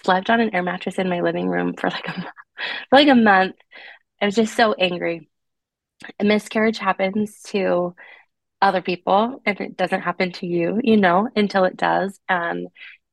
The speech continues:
it completely <laughs> rocked, it completely rocked me. So I had that miscarriage, and I, um, went four months without a cycle.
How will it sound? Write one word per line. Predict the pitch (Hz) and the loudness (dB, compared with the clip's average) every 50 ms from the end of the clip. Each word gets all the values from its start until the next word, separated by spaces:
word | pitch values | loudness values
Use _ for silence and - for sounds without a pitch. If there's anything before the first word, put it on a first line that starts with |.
| _ _ | _ _
it | 190 190 202 - - _ _ | 2 2 2 2 -4 _ _
completely | - - 262 247 240 - 180 170 - 170 160 | 2 4 4 4 4 4 -2 0 0 -2 0
<laughs> | |
rocked, | - - - - - - - | 2 0 0 -2 -4 -8 -4
it | - 240 240 240 - | 0 2 2 2 4
completely | 254 247 240 226 220 208 202 185 175 | 4 4 4 4 2 0 2 2 2
rocked | 170 165 - - - - - | 2 0 0 -2 -10 -16 -12
me. | - 214 - - _ _ _ _ - - - - - - - - - - _ _ _ _ _ - - _ | -10 -10 -10 -12 _ _ _ _ -20 -20 -20 -20 -18 -18 -18 -18 -20 -20 _ _ _ _ _ -20 -18 _
So | - 220 202 196 190 190 190 190 190 190 190 190 - _ _ _ _ | 0 2 4 4 4 4 2 2 2 2 0 0 -2 _ _ _ _
I | 190 | -6
had | 185 190 202 196 | -2 -2 0 0
that | 240 240 | 0 -2
miscarriage, | 233 208 196 190 - - - 196 185 185 190 196 202 202 185 - - - _ | -2 -4 -8 -8 -12 -8 -2 0 2 2 2 2 0 -2 -4 -10 -14 -14 _
and | - 190 180 180 180 180 180 180 175 175 180 180 180 - _ _ - - - - - - _ | -4 -2 0 0 0 0 0 -2 -2 -4 -6 -8 -8 -10 _ _ -20 -20 -20 -20 -20 -20 _
I, | - 185 180 180 175 175 175 175 175 175 175 180 180 180 185 190 190 180 - _ _ _ _ _ _ _ _ | 0 2 2 4 4 4 2 2 2 0 0 0 0 0 0 0 0 -4 -10 _ _ _ _ _ _ _ _
um, | 185 185 185 185 185 185 - | -10 -8 -8 -6 -8 -8 -4
went | - 180 185 185 - | -2 -2 -2 -2 -4
four | - - _ - 180 190 190 196 | -8 -6 _ 2 4 4 4 4
months | 196 185 170 165 - - - | 2 2 0 0 -4 -4 -4
without | 185 180 180 170 165 | -2 0 2 0 0
a | 175 170 | 0 -2
cycle. | - - 185 180 _ 185 - 202 202 | -4 -6 -6 -6 _ -8 -8 -8 -8